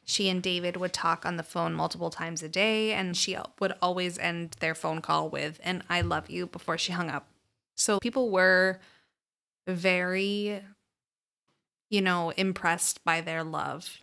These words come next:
You know, they were, it really left a big impact, not only on David and Clara, but the people around them. They really thought, like, "Oh my God, they have, like, the perfect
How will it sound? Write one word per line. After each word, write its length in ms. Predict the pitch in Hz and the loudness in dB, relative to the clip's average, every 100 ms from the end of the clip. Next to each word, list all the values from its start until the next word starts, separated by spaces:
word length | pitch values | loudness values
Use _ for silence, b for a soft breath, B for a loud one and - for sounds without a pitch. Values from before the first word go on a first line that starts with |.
| _ | _
You 100 | 190 | -4
know, 120 | 175 | -2
they 160 | 170 170 | -2 -2
were, 140 | 170 - - | -2 -6 -10
it 180 | - 190 | -2 0
really 280 | 185 175 175 | 2 2 0
left 340 | 170 160 - | 0 -2 -2
a 80 | - | -4
big 180 | 175 160 | -2 -2
impact, 500 | - 175 - 170 - | -2 -4 0 -2 0
not 160 | 180 165 | 0 0
only 320 | 170 170 165 | 0 -2 -4
on 240 | - 165 165 | -4 -4 -4
David 320 | 160 151 160 | -6 -6 -6
and 160 | 165 165 | -8 -8
Clara, 400 | - 160 170 202 | -2 2 2 2
but 140 | 220 | 0
the 80 | 185 | -4
people 320 | 180 170 170 | -6 -6 -4
around 340 | 160 165 151 | 2 2 2
them. 200 | 160 165 | 0 -4
They 100 | 175 170 | -2 -2
really 300 | 175 170 165 | -2 -2 -2
thought, 320 | - 151 - | -2 -2 -4
like, 160 | 151 - | -10 -2
"Oh 60 | |
my 140 | 190 180 | -2 0
God, 240 | 160 156 | -2 -2
they 100 | 165 | -2
have, 300 | 160 170 156 | 0 0 0
like, 280 | - 151 - | -4 -8 -4
the 100 | 190 | -2
perfect 800 | 185 - - 175 - - - - | -2 -4 -4 -4 -6 -10 -12 -14